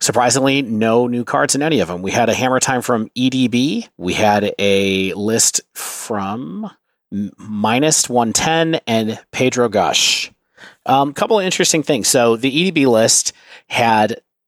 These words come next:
pretty stock list by my eye, except for they had four Drannith Magistrates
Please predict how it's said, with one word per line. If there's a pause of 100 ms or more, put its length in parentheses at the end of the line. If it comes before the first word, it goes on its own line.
pretty
stock
list
by
my
eye,
except
for
they
had
four (380)
Drannith (240)
Magistrates